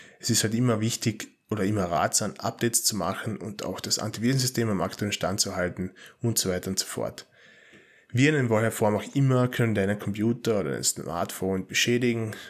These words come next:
oder unbrauchbar machen. Es gibt so viele Formen davon. Gott sei Dank gibt's auch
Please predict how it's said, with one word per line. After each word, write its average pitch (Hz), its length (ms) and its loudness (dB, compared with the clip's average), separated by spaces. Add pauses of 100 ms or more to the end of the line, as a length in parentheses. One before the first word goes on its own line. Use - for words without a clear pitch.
(260)
oder 98 160 -2
unbrauchbar 92 500 0
machen. - 320 -6
Es - 140 -2
gibt - 200 -4
so 120 200 2
viele 117 260 2
Formen 98 320 0
davon. 101 540 0
Gott 123 180 2
sei - 80 2
Dank 104 180 0
gibt's - 200 -2
auch 101 100 -2